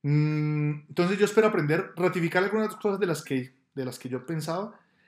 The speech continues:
También espero aprender cosas, ¿sí? De hecho, ya he aprendido algunas cosas que, que me parecen importantes. Ahorita puedo contar alguna. Eso a la escala personal, ¿sí? Yo creo que hay personas que vamos a aprender y creo que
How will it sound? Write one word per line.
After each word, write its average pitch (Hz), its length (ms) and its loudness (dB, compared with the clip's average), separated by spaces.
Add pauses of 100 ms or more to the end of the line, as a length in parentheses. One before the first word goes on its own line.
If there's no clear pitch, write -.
(140)
También 156 240 2
espero 185 240 2
aprender 139 340 0
cosas, 160 540 -4 (300)
¿sí? 175 260 -6
De 131 240 0
hecho, 131 160 -2
ya 160 160 2
he - 20 2
aprendido 156 380 -2
algunas 147 280 -4
cosas 147 320 -4
que, 120 300 -10 (220)
que 131 100 -6
me 120 60 -4
parecen 127 340 -6
importantes. 120 680 -8 (600)
Ahorita 120 300 -8
puedo 147 160 -4
contar 123 200 -8
alguna. 135 400 -8 (960)
Eso 220 260 6
a 226 80 2
la 202 60 2
escala 175 300 0
personal, 143 500 -4 (120)
¿sí? 190 180 -6
Yo 160 100 -4
creo 180 140 -2
que 156 100 -4
hay 143 60 -4
personas 185 420 -4
que 151 100 -4
vamos 151 200 -2
a 156 40 -4
aprender 151 540 -4 (120)
y 147 200 -8
creo 208 260 2
que 202 320 -2